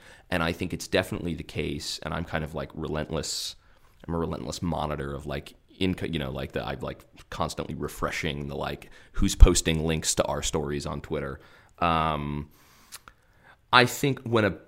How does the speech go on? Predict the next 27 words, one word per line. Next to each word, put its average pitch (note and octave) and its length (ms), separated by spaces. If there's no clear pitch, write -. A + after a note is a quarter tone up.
the A2 100
bigger B2+ 480
the F2 120
story, A2+ 880
yeah, G#2+ 220
the F2+ 120
ripples G2 720
are D#2 80
wider, D2 760
you G#2 160
know, D#2+ 280
and E2+ 240
so E2+ 340
it, F2+ 120
it, F#2 540
it's G2 140
gonna F2+ 180
get F2+ 300
out F2+ 300
to F2+ 100
people E2+ 320
who've E2 200
never E2 340
heard F#2+ 340
of D2 140
Caravan C#2 640
before. - 640